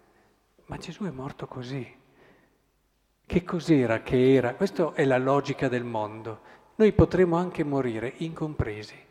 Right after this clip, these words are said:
potremo morire anche in una logica, ma quello che è cambiato è il senso e lo spirito con cui ha vissuto questo, l'ha vissuto nell'amore. Per questo,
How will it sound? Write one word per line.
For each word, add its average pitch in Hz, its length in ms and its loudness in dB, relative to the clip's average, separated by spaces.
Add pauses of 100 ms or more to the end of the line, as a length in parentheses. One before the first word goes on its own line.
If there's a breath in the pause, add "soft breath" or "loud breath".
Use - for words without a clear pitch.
(460 soft breath)
potremo 160 400 0
morire 147 420 4
anche 143 280 0
in 135 120 -4
una 139 160 -2
logica, 139 540 -2 (580 loud breath)
ma 123 840 -8
quello 160 260 0
che - 180 -6
è - 40 -12
cambiato 123 760 -8 (440 soft breath)
è - 140 -4
il 135 260 -2
senso 196 480 -2
e 147 40 4
lo 135 120 0
spirito 185 560 -2
con 120 260 -2
cui 175 260 -2
ha 139 80 0
vissuto 135 640 -4
questo, 113 640 -8 (400 soft breath)
l'ha 131 180 -4
vissuto 160 600 -10
nell'amore. 147 960 -6 (1400 soft breath)
Per - 220 4
questo, 247 460 -6